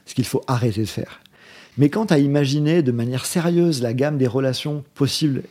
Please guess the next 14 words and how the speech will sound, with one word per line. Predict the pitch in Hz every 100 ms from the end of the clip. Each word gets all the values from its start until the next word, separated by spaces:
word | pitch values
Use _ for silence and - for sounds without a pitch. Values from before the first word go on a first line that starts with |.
| _
et | 127
défendables | 117 127 135 131 127
pour | -
le | 127
futur, | 113 127 123 123 - - - -
avec | 117 113
les | 120
vivants, | 117 123 127
avec | 120 110
les | 120
pollinisateurs, | 131 120 127 120 123 - 127 123
en | 120
termes | 117 117
d'énergie, | 117 120 113 113 196